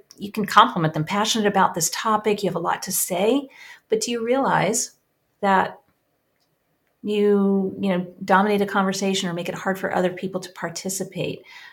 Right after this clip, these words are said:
Um, you know, something like that, that, and by the way, if you can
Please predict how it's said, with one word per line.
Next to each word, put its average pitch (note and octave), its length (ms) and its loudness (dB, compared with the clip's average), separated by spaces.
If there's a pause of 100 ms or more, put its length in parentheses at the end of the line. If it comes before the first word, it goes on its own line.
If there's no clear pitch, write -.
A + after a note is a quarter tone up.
(100)
Um, F3 320 4
you A3+ 100 4
know, A3 40 8
something C#4 400 2
like G3 240 2
that, F#3+ 280 2
that, - 200 0 (320)
and A3 220 0 (100)
by G#3+ 160 8
the A#3+ 100 4
way, G3 360 4
if E3 140 -6
you G#3+ 140 -4
can G3 680 -2